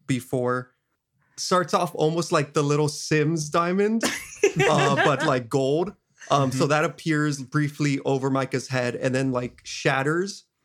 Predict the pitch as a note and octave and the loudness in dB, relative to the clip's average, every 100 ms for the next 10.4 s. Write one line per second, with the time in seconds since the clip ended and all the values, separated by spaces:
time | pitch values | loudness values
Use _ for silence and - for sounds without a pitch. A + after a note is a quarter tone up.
0 | _ _ _ - D3 C3+ B2 - C3+ C#3 | _ _ _ 0 2 2 -2 -2 -2 0
1 | C3+ B2+ C3 C#3+ C#3 C3+ B2+ A#2 C3 C3 | 0 0 0 2 0 0 -2 0 0 0
2 | A#2+ C3+ C3 C3+ A2+ C3 B2+ B2+ B2+ B2 | -2 -2 -2 -4 -4 -2 0 0 -2 -2
3 | B2 B2 A#2+ - B2+ B2 A#2+ - B2 B2 | -2 -2 -6 -6 -4 -2 -6 -2 -2 0
4 | D#3+ D#3 _ _ _ D#3 C#3 C#3+ D3 - | -2 -4 _ _ _ 0 2 0 -2 -2
5 | C#3 - D3 B2+ C#3 C3 B2 A#2 C3 A#2+ | -4 0 -2 0 -2 -2 -4 -4 -2 0
6 | A#2+ - B2 B2 - C3 B2 A#2+ A#2+ A2+ | 0 -2 -2 -4 -4 -2 0 -2 -2 -6
7 | - - - C3+ A#2 A#2 C3 C3 - C3+ | -12 -20 -14 -10 -8 -2 0 0 -4 -2
8 | A#2 B2+ D3+ - _ _ _ _ - D3 | 0 0 -2 -12 _ _ _ _ -6 -2
9 | - B2 - C3+ - - C#3 B2+ C3 A#2 | 0 -2 -2 -2 -2 -2 -2 -2 -4 -6
10 | - B2 A#2 - | -4 -4 -4 -14